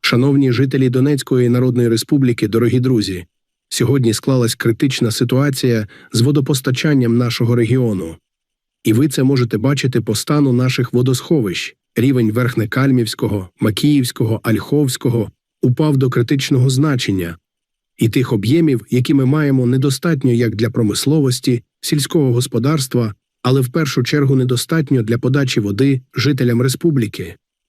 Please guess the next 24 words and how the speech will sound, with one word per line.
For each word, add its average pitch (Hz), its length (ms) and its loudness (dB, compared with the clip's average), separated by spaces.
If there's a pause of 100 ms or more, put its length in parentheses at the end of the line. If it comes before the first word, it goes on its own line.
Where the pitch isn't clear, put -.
(220)
І 139 100 2
тому 151 260 2
оперативний 135 680 0
штаб 139 420 -4 (120)
з 123 120 -2
водопостачання 131 1040 0 (300)
вирішив 143 460 0
змінити 135 480 0
графіки 127 520 -2
подачі 127 420 -2
води 127 440 0 (140)
в 117 80 -2
наших 143 380 0
населених 123 560 0
пунктах. - 600 -2 (500)
У 143 80 4
найближчі 135 540 0
дні 117 220 0
Донецьк, 104 600 -4 (160)
Макіївка 127 640 0
перейдуть 135 460 0
на 127 100 0
подачу 123 440 -2
води 131 380 0